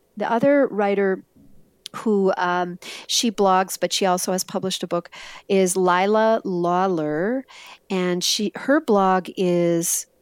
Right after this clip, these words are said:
uh, Like Mother, Like Daughter. And it's a beautiful blog. It's not only about books,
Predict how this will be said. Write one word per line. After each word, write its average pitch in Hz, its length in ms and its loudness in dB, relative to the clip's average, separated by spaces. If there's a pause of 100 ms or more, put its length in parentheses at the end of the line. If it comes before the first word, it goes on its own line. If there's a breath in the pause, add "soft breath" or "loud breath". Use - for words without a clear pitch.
(180)
uh, 165 380 -8
Like 196 340 -2
Mother, 190 480 2
Like 226 320 0
Daughter. 165 580 -2
And 175 300 -4
it's 190 160 -2
a 202 40 0
beautiful 226 360 2
blog. 151 420 0
It's - 360 -4
not 202 240 2
only 175 260 0
about 156 300 -2
books, - 400 -6